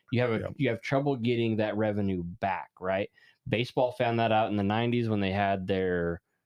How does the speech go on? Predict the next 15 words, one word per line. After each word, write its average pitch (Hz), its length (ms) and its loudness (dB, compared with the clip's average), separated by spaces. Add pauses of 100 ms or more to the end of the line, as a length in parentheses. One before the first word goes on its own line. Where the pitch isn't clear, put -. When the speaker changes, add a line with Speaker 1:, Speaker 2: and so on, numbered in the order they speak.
(140)
Speaker 1:
their 87 520 0
lockout 117 520 0
and 127 80 0
all 127 140 0
that 135 180 -2
kind 147 140 -2
of 147 80 -2
stuff. 170 260 -2 (380)
And 113 120 -2
so 123 360 2 (400)
the, 123 200 -2 (220)
the 101 120 -2
thing 131 240 0
is, 135 160 0
is, 107 140 0